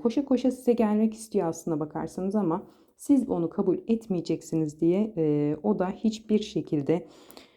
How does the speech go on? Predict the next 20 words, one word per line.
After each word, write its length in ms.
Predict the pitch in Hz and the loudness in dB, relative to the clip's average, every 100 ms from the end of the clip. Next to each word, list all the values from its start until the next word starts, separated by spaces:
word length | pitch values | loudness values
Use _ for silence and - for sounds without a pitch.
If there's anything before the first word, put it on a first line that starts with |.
| _ _ | _ _
bu 100 | 269 | 6
ilişkiye 480 | 269 202 - 180 175 | 6 6 2 0 0
karşı, 720 | - 160 160 - - 185 208 - | 0 2 2 0 0 2 2 2
e, 1000 | 156 151 151 147 151 151 151 156 - - - 175 | 4 6 6 4 2 2 2 0 -2 -6 -6 4
duyarlı 460 | 208 185 185 180 | 6 6 4 2
bir 80 | 180 | 2
şekilde 540 | 165 170 180 175 165 151 | 0 -2 -2 0 0 2
davranmıyor 640 | 151 147 165 165 147 143 | 2 2 2 2 2 -2
tabii 320 | 147 139 135 | -4 -6 -6
ki. 260 | 135 170 202 - _ _ - _ _ | -8 -8 -8 -10 _ _ -20 _ _
Kendisi 400 | - 214 175 - | 0 2 0 -2
de 60 | 170 | -4
susmuş 640 | - 185 180 175 220 - | -2 -2 0 2 2 2
ve 60 | 165 | -2
suskunluğunu 640 | - 185 - 147 156 208 | 0 -2 0 2 4 2
koruyor. 440 | 220 175 151 147 202 | 2 0 0 0 -2
Sessizlik 640 | - 196 190 165 147 - | -2 -2 0 -2 -4 -4
dönemine 360 | 180 156 165 214 | 0 0 2 2
girmiş 520 | 214 156 151 202 - | 2 0 0 -2 -2
diyebilirim. 460 | 160 139 139 - | 0 0 -2 -6